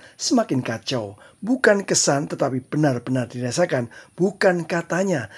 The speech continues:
tetapi benar-benar fakta. Sebagian rakyat merasa kesal, muak, menyaksikan pola tingkah Jokowi sebagai pengendali dan pengelola negara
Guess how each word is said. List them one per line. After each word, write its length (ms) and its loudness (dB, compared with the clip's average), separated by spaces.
tetapi 480 -2
benar-benar 720 -2
fakta. 560 -10
Sebagian 480 -4
rakyat 400 2
merasa 320 -2
kesal, 560 0
muak, 400 2
menyaksikan 800 -4
pola 240 0
tingkah 320 -2
Jokowi 480 0
sebagai 480 -4
pengendali 560 -2
dan 320 -6
pengelola 400 -8
negara 320 -4